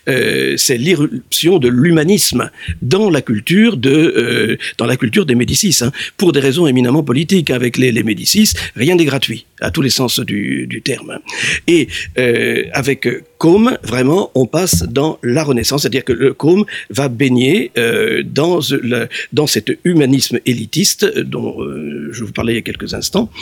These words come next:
Et ensuite, l'apogée, ce sera évidemment avec Laurent le Magnifique, dit le Magnifique, hein, c'est-à-dire le généreux, euh, qui lui, euh, sera, euh, vraiment un humaniste, euh, avec des, des pesanteurs bien sûr, mais qui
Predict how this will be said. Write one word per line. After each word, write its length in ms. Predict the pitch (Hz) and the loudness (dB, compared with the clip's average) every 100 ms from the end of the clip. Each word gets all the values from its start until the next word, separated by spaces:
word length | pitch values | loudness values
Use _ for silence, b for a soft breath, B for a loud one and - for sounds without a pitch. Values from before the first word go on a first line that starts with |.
| B B - | B B 0
Et 160 | 170 170 | 2 2
ensuite, 260 | 113 185 143 | 0 -2 -2
l'apogée, 380 | 113 113 107 | -2 -2 -2
ce 120 | 156 107 | -2 -2
sera 260 | - 135 | -2 -4
évidemment 340 | - 110 117 131 | -6 -8 -8 -6
avec 260 | 107 - | -8 -4
Laurent 360 | 113 113 110 - b _ 113 | -2 -2 -4 -10 b _ 2
le 160 | 120 | 2
Magnifique, 600 | 113 - 101 180 202 117 | 2 -4 -6 -4 -4 -4
dit 180 | 123 135 | -4 -2
le 240 | 110 117 | -2 -2
Magnifique, 560 | 104 - 101 - 196 - | -2 -6 -10 -4 -4 -2
hein, 80 | 113 | -6
c'est-à-dire 260 | - - | -8 -8
le 120 | - - | -8 -10
généreux, 440 | - - 117 - B B B 131 | -12 -12 -8 -8 B B B 0
euh, 120 | 131 | 0
qui 180 | - 135 | 0 -2
lui, 340 | 117 117 139 B B - | 0 0 -2 B B 0
euh, 120 | 110 | 0
sera, 560 | - 120 104 127 113 113 | 2 0 2 0 0 -2
euh, 440 | 110 110 127 117 | 0 2 2 0
vraiment 480 | 107 117 123 156 135 B B B - | -2 0 2 2 0 B B B -2
un 300 | 185 143 117 | 0 2 2
humaniste, 680 | 120 117 110 180 226 - 220 196 B B - | 2 2 4 4 2 2 0 0 B B -4
euh, 300 | 113 107 123 - | -2 -2 -4 -6
avec 280 | - - - | -8 -10 -14
des, 140 | - 87 | -12 -10
des 120 | - | -10
pesanteurs 460 | - 113 101 156 | -10 -10 -4 -2
bien 140 | 139 - | 0 0
sûr, 200 | - 202 | 0 0
mais 140 | 127 | 0
qui 200 | - 131 | -2 -4